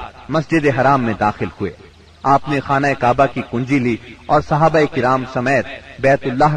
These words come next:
کا طواف اور عمرہ کیا۔ پھر کچھ لوگوں نے سروں کو منڈوایا اور کچھ نے قصر کروایا۔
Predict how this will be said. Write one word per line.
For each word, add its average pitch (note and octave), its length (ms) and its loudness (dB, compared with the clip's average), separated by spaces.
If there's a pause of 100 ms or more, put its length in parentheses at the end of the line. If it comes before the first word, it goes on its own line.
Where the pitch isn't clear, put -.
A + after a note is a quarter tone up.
کا A#2+ 60 -2
طواف B2 420 2
اور C3 260 -2 (100)
عمرہ B2+ 260 0 (120)
کیا۔ F#2 160 -6 (720)
پھر F#3+ 220 4 (120)
کچھ F#3 200 0
لوگوں F3 300 4
نے E3+ 100 0 (120)
سروں E3 200 2
کو D3+ 160 0
منڈوایا B2 500 4 (360)
اور D#3 220 4
کچھ E3+ 280 -2
نے D3 140 -4
قصر D#3+ 360 -4
کروایا۔ F#2+ 400 -4